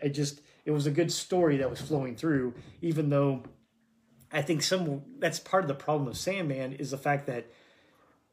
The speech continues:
a bunch of shit, you know, kinda happens around, but at the end of the day, they don't accomplish anything. You know, in this case, they're after their brother, their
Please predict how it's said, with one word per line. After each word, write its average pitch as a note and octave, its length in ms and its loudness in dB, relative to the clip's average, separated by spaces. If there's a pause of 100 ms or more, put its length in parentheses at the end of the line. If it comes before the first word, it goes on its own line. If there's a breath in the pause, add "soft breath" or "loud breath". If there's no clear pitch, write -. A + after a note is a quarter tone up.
(300)
a D3+ 60 2
bunch F3 200 6
of - 60 -4
shit, F3 380 0
you D3+ 100 2
know, C#3+ 140 4
kinda C#3+ 560 0
happens D#3+ 320 2
around, D#3+ 300 2
but C#3+ 100 2
at C#3+ 80 -2
the D#3+ 120 2
end E3+ 60 4
of D#3 40 4
the C#3+ 100 2
day, D3+ 380 4 (440 loud breath)
they D3 80 2
don't E3 160 4
accomplish D3 360 2
anything. E3 320 -4 (320 soft breath)
You D3+ 100 2
know, D3+ 120 4
in D3+ 60 2
this F#3+ 140 0
case, C#3+ 280 2
they're C#3+ 160 2
after E3 180 2
their C#3+ 100 4
brother, D3+ 240 4
their C3 400 -4